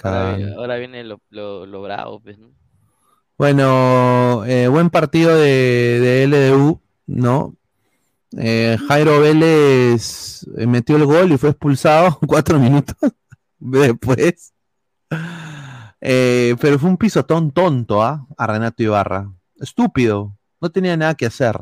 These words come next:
Speaker 1: Que lo hizo sin pensarlo, yo creo. O sea, yo creo que sí lo hizo, eh, sin pensarlo, sin, sin,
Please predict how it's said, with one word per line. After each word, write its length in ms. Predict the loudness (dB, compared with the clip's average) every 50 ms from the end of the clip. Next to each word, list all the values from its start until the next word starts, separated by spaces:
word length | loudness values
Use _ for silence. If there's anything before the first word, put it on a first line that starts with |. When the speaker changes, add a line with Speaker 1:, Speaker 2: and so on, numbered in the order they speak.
| -14 _ _ _ _ _ _ _ _ _ _ _ _ _ _ _ _ _ _ _ _ _ _ _ _ _ _ _ _ _ _ _ _ _
Speaker 1:
Que 260 | -6 -6 -6 -6 -8 -12 -18 -14
lo 160 | -10 -10 -10
hizo 220 | -10 -10 -12 -14 -14
sin 220 | -14 -18 -20 -16
pensarlo, 720 | -16 -16 -18 -12 _ -8 -8 -8 -8 -8 -10 -12 -14 -16 -18 _ _ _ _ _ _
yo 140 | -12 -10
creo. 460 | -8 -6 -6 -4 -6 -6 -10 -14 -20 _ _ _ _ _ _ _
O 100 | -20 -14
sea, 720 | -10 -8 -6 -6 -4 -4 -6 -6 -6 -8 -8 -10 -12 -14 _ _ _ _ _ _ _
yo 120 | -18 -10
creo 180 | -6 -6 -6 -6
que 120 | -8 -10
sí 140 | -10 -10 -12
lo 120 | -10 -10
hizo, 220 | -12 -10 -12 -12 -12 -14 -18 _ _
eh, 260 | -12 -10 -10 -10 -12 -14
sin 200 | -16 -20 -20 -16
pensarlo, 680 | -16 -16 -12 -8 -6 -6 -6 -8 -8 -12 -12 -12 -14
sin, 880 | -14 _ -18 -18 -18 -20 -20 -20 _ _ _ _ _ -20 _ _ _ _ _ _ _ _ _ _ _ _ _ _ _ _ _ _ _ _ _ _ _ _
sin, 1700 | _ -20 -18 -18 -18 -18 -20 -20 -20 -20 -20 -20 -20 -20 -20 -20 -20 -20 -20 -20 -20 -20 -20 -20 -20 -20 -20 -20 -20 -20 -20 -20 -20 -20